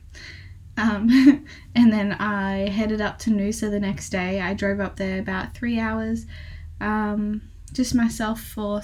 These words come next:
three nights. I stayed at a really cute Airbnb. I think it was in Noosaville, but super close to Hastings Street, like, the main street. Yeah, it was just really cool to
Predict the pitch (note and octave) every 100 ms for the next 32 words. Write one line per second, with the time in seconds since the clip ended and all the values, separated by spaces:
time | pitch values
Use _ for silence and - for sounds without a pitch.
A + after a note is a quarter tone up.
0 | - - A#3+ A#3+ A3 G3+ G#3+ - - G#3
1 | - G3 G3+ G3+ G3 G#3 G3+ G3+ G#3 -
2 | G#3 F#3+ F#3+ F#3+ G3 F#3 G3 F3+ G3+ B3+
3 | - - - - B3 B3+ C4+ A#3 G#3+ G3+
4 | G3+ G3+ G3 G#3 F#3+ F3 G3 B3+ C4 -
5 | - - F3+ - - - - G#3 G3 -
6 | F#3+ F#3+ - F#3+ F#3+ F#3+ - - - -
7 | - - G#3 - G3+ G3 F#3+ G3+ G3 F#3+
8 | F#3+ G3 F#3 F3+ F3+ - F#3+ G3 A3+ -
9 | - - G#3+ F3+ G#3+ A3 G#3+ G#3 A3 G#3+
10 | G#3 - G3+ G3+ G3+